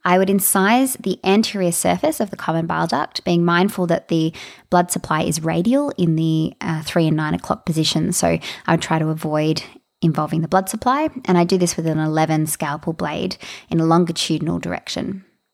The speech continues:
I then can use my hand to milk out any large impacted stones and can use stone forceps in order to, um, grasp stones and pull them out through my choledochotomy.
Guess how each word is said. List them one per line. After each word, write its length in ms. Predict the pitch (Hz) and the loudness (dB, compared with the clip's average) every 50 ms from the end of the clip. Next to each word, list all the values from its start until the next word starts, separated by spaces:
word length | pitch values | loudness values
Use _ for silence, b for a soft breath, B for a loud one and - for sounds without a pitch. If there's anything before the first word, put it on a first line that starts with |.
| _ _ _ _ - | _ _ _ _ -2
I 80 | 202 | 0
then 180 | 220 247 262 262 | 2 2 2 2
can 120 | 262 240 | 2 2
use 180 | 233 208 202 196 | 2 0 0 0
my 140 | 190 180 175 | 0 0 0
hand 400 | 165 160 170 175 175 175 180 175 | 0 0 0 2 2 2 2 2
to 100 | - 175 | 0 0
milk 300 | 170 170 170 170 170 - | 0 2 2 2 0 0
out 220 | 180 165 165 - - | 0 0 0 0 0
any 180 | 165 165 165 | 0 0 0
large 420 | 160 160 160 165 170 170 170 - - | 0 0 2 2 2 2 0 -2 -4
impacted 560 | - 170 165 - - - - _ - 170 160 - | -4 -4 -4 -4 -6 -8 -6 _ -4 -4 -4 -4
stones 680 | - - - 160 151 175 240 294 330 339 - - B B B B B B B B | -6 -4 -4 -2 -2 -2 -2 -2 -2 -2 -4 -6 B B B B B B B B
and 360 | - 170 165 160 160 160 - - | 0 2 2 2 2 0 -2 -2
can 120 | - 170 | 0 2
use 220 | 165 165 165 170 - | 4 4 2 2 -2
stone 340 | - - - - 170 156 160 | -4 -4 -2 -2 0 0 0
forceps 520 | 160 - 175 160 160 - - - - - | -2 -2 -2 -2 -2 -2 -4 -4 -2 0
in 100 | 165 160 | 0 2
order 240 | 156 156 156 156 160 | 2 0 0 0 -2
to, 480 | 160 - - - 160 156 151 151 151 - | -2 -2 -2 0 0 0 0 0 -2 -2
um, 340 | - 160 160 156 156 - 180 | -4 -4 -4 -4 -4 -4 -6
grasp 520 | - - 165 156 151 160 165 - - - | -4 -2 0 0 2 0 0 -2 -2 -2
stones 340 | - - 151 139 147 175 - | -2 -2 -2 -2 -4 -4 -4
and 120 | 85 160 | -6 -6
pull 180 | - - - 175 | -6 -6 -4 -4
them 140 | 160 156 151 | -2 -4 -4
out 160 | 151 - - | -4 -6 -6
through 160 | - - 180 | -6 -6 -4
my 140 | 170 165 160 | -4 -4 -4
choledochotomy. 880 | - - - 151 160 - - 165 - - - 190 220 240 277 311 302 269 | -6 -6 -6 -6 -6 -4 -6 -6 -2 0 2 2 4 2 2 0 -2 -6